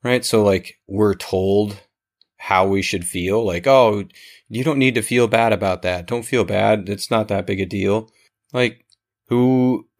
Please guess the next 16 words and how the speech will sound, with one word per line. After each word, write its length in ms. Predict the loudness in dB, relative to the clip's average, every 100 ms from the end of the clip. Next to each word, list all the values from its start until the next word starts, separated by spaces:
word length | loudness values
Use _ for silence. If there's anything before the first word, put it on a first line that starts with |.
| _ _
who 200 | -4 0
am 100 | 2
I 160 | 4 4
to 100 | 2
tell 240 | 2 2 2
somebody 360 | 2 2 4
else 240 | 4 2 -2
how 520 | 0 2 2 0 -6 0
they 180 | 2 2
should 240 | -2 -2
be 140 | -2
perceiving 580 | -2 -4 0 0 2 0
and 100 | 0
experiencing 760 | -4 -6 -2 0 2 0 -2 -2
and 100 | -2
feeling 540 | 0 0 2 0 -4